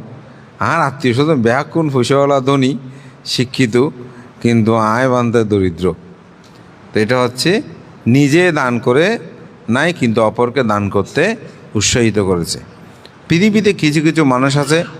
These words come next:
নিজেও দান করে না, অপরকেও দান করতে উৎসাহিত করে না। নিজে তো করবে না, আর কেউ বলে না, "না করার দরকার নাই," উৎসাহিত করে না। সে মানুষ কি হয়?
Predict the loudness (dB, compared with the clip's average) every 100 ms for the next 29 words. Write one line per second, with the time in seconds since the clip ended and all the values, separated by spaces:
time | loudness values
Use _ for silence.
0 | -20 -20 -2 2 4 4 4 4 2 0
1 | 0 2 2 0 -2 -8 -16 -20 -20 -20
2 | -20 -4 0 0 2 0 2 0 2 0
3 | 0 -2 0 -2 0 0 0 0 0 -2
4 | -4 -8 -18 -2 2 4 2 2 2 0
5 | 2 0 -2 -6 -18 -20 -18 -4 -2 0
6 | 0 2 2 2 2 0 -2 -6 -18 -20
7 | -20 -6 -2 0 0 -2 0 0 -2 -6
8 | -18 -20 -20 -20 -10 0 0 2 0 0
9 | 0 0 0 0 -2 -8 -20 -20 -18 -6
10 | -2 0 2 2 0 0 -2 0 0 -2